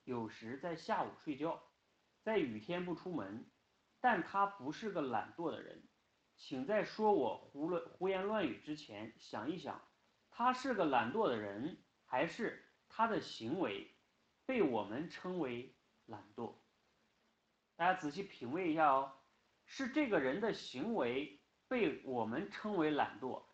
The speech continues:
还是他是一个懒惰的人？懒惰很可能都是我们给人家下的定义，他的行为跟我们不一样，那只是人家的行为跟我们想的不一样而已。就像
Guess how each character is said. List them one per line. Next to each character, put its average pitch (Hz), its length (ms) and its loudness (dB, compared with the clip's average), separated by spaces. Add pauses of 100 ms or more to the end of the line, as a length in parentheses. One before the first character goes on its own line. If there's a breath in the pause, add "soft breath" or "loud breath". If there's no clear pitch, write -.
(140)
还 135 180 4
是 165 180 -4
他 165 300 -10
是 185 220 -2
一 135 120 -2
个 147 100 0
懒 117 280 -2
惰 135 100 -4
的 156 100 -10
人？ - 220 -18 (1200)
懒 160 380 10
惰 269 340 6 (140)
很 190 260 2
可 202 140 2
能 113 420 -2
都 247 160 -2
是 277 140 -4
我 135 220 -2
们 156 200 -6
给 180 140 -4
人 117 180 -8
家 185 140 0
下 196 160 -4
的 127 80 -8
定 113 240 -6
义， 104 180 -10 (800)
他 - 180 2
的 285 120 2
行 147 320 -6
为 214 160 0
跟 214 140 -2
我 156 100 0
们 139 100 -6
不 175 140 -4
一 127 100 -6
样， 165 260 -2 (640)
那 269 140 4
只 - 140 -2
是 202 140 -8
人 160 160 0
家 220 100 2
的 202 100 0
行 - 360 -4
为 135 220 0
跟 220 220 2
我 120 140 2
们 123 160 -4
想 - 360 -10
的 - 80 -12
不 156 140 -10
一 110 140 -6
样 110 180 -4
而 110 120 -12
已。 - 180 -18 (200)
就 185 120 -2
像 180 320 4